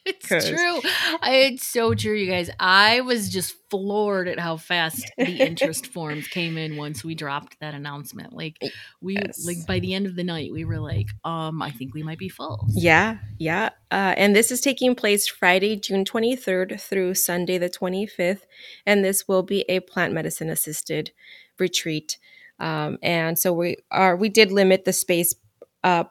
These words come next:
Speaker 2: purposely so that we could have just a nice small group of people to make it easy to connect and talk to each other. Because I feel like, uh, there's, like, a little bit of an air of disappointment when you get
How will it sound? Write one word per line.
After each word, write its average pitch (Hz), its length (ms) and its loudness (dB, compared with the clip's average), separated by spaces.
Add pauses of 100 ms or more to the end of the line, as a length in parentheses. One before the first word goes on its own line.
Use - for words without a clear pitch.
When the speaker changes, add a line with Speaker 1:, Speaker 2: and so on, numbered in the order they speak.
(120)
Speaker 2:
purposely 240 800 4
so - 160 0
that 185 180 2
we 185 100 4
could 190 280 4
have 170 580 0
just - 260 -4
a 170 160 0
nice 170 320 2
small 170 420 2
group 170 280 -4
of 160 140 -6
people 240 640 2
to 214 80 0
make 175 240 2
it 165 140 -4
easy 175 240 -2
to - 160 -12
connect 180 500 -2
and 160 140 -4
talk 247 300 -4
to 233 100 -4
each 220 180 -4
other. 196 340 0 (300)
Because 226 240 -2
I 240 80 4
feel 311 140 4
like, 311 160 6 (440)
uh, - 160 -6
there's, 214 280 6
like, 196 160 4
a 196 40 2
little 202 220 4
bit 196 220 4
of 170 100 -2
an 165 220 2
air 175 220 6
of 175 120 2
disappointment 175 720 0
when 180 220 0
you 170 280 0
get 170 280 2